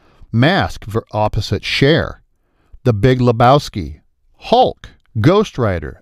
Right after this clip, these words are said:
and he was great in Ghost Rider, A Star is Born, and the Netflix series The Ranch, and most recently, eighteen eighty-three.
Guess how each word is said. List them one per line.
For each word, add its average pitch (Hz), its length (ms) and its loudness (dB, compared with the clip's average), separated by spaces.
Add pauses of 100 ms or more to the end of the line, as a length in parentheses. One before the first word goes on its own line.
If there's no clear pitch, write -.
and 117 260 -6
he 147 140 0
was 92 280 2
great 92 540 2
in 85 140 -8
Ghost 80 320 -8
Rider, 101 360 2 (1000)
A - 60 2
Star 202 480 0
is 92 100 0
Born, 80 460 -8 (480)
and 151 160 4
the 147 60 2
Netflix 151 500 -2
series 143 560 -6
The 101 160 -4
Ranch, 104 640 0 (600)
and 120 160 4
most 170 340 2
recently, 127 760 -2 (540)
eighteen 165 580 0
eighty-three. 147 760 -2